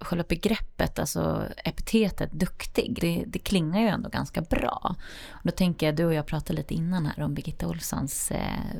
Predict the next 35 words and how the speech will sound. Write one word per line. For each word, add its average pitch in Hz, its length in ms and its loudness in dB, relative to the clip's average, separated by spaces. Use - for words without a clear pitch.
bok 147 320 0
som 147 160 2
hon 151 120 2
skrev, - 260 -4
där 147 100 2
hon 147 140 2
liksom 151 380 -2
tog 156 200 0
upp, - 280 -2
eh, - 280 0
duktiga 147 520 0
flickans 143 500 -2
revansch. - 800 0
Att - 160 0
det 147 80 0
på 147 120 -2
något 143 200 0
sätt, - 380 -4
eh, 139 400 -2
att - 140 -6
man 147 120 2
har 147 60 0
sett - 240 -2
ner 175 320 2
på - 140 -6
den - 100 -4
här - 100 -4
duktiga - 340 -4
flickan - 580 -4
och - 80 0
nu 82 220 2
vill - 160 -4
hon - 240 -2
då - 200 -6
ge 143 300 0